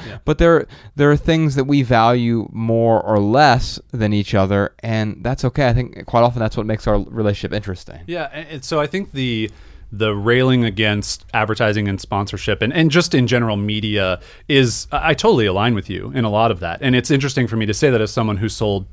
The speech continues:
Speaker 1: myself to sixteen thousand, sixteen hundred companies for a couple years.
Speaker 2: Mm-hmm.
Speaker 1: But here's the difference for me in the way that I've reframed it, 'cause I've actually thought about this, and we haven't talked about it, but I've thought this conversation in my head with you,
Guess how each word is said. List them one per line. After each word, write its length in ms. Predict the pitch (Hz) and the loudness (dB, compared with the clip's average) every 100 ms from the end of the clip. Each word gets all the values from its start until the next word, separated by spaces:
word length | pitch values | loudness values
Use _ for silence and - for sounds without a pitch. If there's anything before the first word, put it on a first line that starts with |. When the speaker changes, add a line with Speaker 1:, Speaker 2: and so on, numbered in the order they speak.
| - - | -18 -8
Speaker 1:
myself 360 | 113 107 104 | -6 -2 -4
to 100 | - | -4
sixteen 460 | - 120 - 113 101 | -4 -4 -4 -4 -2
thousand, 360 | 107 92 98 - | -2 0 -2 -2
sixteen 320 | 127 - 110 | -4 0 0
hundred 340 | 107 107 98 | 0 -2 -4
companies 500 | - 113 98 95 90 | -2 -2 -2 -4 -6
for 200 | - 113 | -4 -2
a 60 | 95 | -2
couple 240 | 104 92 | -2 -4
years. 340 | 110 151 98 - | 2 2 2 -4
Speaker 2:
Mm-hmm. 320 | 110 104 95 90 - | -12 -12 -12 -14 0
Speaker 1:
But 280 | 208 107 | 2 2
here's 400 | - - 170 175 | -6 4 6 6
the 180 | 135 147 | 6 4
difference 460 | 131 135 139 120 - | 4 2 2 -2 -2
for 160 | 120 | -4
me 160 | 113 123 | 0 0
in 80 | 113 | 0
the 100 | 104 | 0
way 100 | 107 | 0
that 140 | 104 | 0
I've 160 | 104 107 | 0 0
reframed 300 | 110 131 117 | 0 0 0
it, 40 | |
'cause 120 | 143 | 0
I've 80 | 220 | 0
actually 180 | 359 262 | 2 0
thought 240 | 160 147 | 2 2
about 160 | 131 104 | 2 0
this, 240 | 104 101 - - - | -2 -6 -10 -20 -4
and 100 | 131 | 2
we 80 | 131 | 2
haven't 200 | 143 147 | 2 0
talked 240 | 131 120 | 2 0
about 200 | 107 104 | 0 -2
it, 80 | 98 | 0
but 80 | 110 | 0
I've 100 | 120 | 2
thought 260 | 143 139 117 | 2 0 0
this 200 | 123 - | -4 0
conversation 560 | 131 113 110 104 - | -2 -2 -4 -6 -6
in 40 | 98 | -6
my 140 | 95 | -4
head 140 | 107 98 | -4 -6
with 160 | 92 | -6
you, 220 | 98 92 | -6 -6